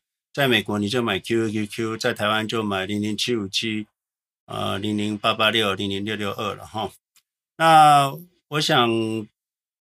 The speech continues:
大家在投资最困难的就是说，啊，市场很高，那大家一直都在说市场是高点，市场是高点，可是市场已经高点十年了哈。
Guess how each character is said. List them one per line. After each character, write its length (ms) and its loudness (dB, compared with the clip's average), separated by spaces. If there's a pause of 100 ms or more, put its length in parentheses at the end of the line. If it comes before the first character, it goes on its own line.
(440)
大 180 6
家 180 4
在 120 4
投 220 2
资 300 0
最 260 2
困 240 4
难 180 4
的 100 -2
就 160 -4
是 220 -6
说， 440 -4 (720)
啊， 180 -2
市 220 2
场 460 2
很 220 -6
高， 400 4 (800)
那 140 0
大 140 4
家 320 6
一 100 0
直 140 -2
都 160 2
在 140 2
说 180 0
市 180 -2
场 160 -4
是 120 -8
高 200 0
点， 160 -8
市 160 -8
场 160 -10
是 80 -20
高 140 -14
点， 180 -14
可 120 -10
是 160 -4
市 180 -2
场 240 0
已 40 -8
经 180 0
高 160 6
点 180 -2
十 300 -4
年 240 -8
了 100 -20
哈。 240 -16